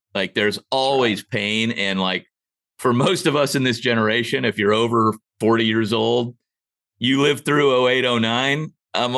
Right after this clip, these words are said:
Speaker 1: almost everybody's <laughs> got an oh eight, oh nine story because there's barely an industry that wasn't touched. I, I can't think of one, frankly.
Speaker 2: No,
Speaker 1: Wasn't
Speaker 2: neither.
Speaker 1: touched. And real estate, kind of at the epicenter. Not kind of, it
Speaker 2: That's
Speaker 1: was at the epicenter,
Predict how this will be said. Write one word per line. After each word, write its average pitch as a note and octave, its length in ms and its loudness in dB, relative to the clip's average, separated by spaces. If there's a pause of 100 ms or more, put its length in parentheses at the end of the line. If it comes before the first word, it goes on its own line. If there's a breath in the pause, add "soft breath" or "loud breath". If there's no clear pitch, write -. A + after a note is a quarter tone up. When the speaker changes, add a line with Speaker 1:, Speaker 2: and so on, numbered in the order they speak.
Speaker 1:
almost D#3 320 0
everybody's D#3+ 480 0
<laughs> C#3 80 0
got - 120 -2
an B2+ 260 -2
oh D3 120 2
eight, D#3 200 -2
oh B2+ 120 2
nine A#2+ 300 -2
story A2+ 400 2
because A2 580 0 (520)
there's B2 160 0
barely D#3+ 400 0
an C3 80 0
industry C3 400 0
that A2 120 0
wasn't G#2+ 300 -2
touched. B2+ 380 -4
I, F2 200 -2
I G2+ 60 -4
can't G#2+ 260 -4
think D3+ 160 -2
of C#2 100 -4
one, C2+ 240 -12 (480)
frankly. E2+ 460 -6
Speaker 2:
No, B2 260 -8 (180)
Speaker 1:
Wasn't G#2+ 220 -2
Speaker 2:
neither. G#2+ 120 -4
Speaker 1:
touched. A#2 240 -4
And G2+ 200 0
real D3+ 200 2
estate, F3 440 2 (480)
kind F#3+ 340 -2
of E3 80 -4
at C#3 100 -2
the A2+ 140 2
epicenter. G2+ 500 -4 (260)
Not G3 180 -4
kind D#3 260 -2
of, F2+ 160 -4
it D#3 80 -2
Speaker 2:
That's C#3 120 -2
Speaker 1:
was D#3+ 260 2
at C3+ 100 0
the G#2 140 -2
epicenter, - 320 -6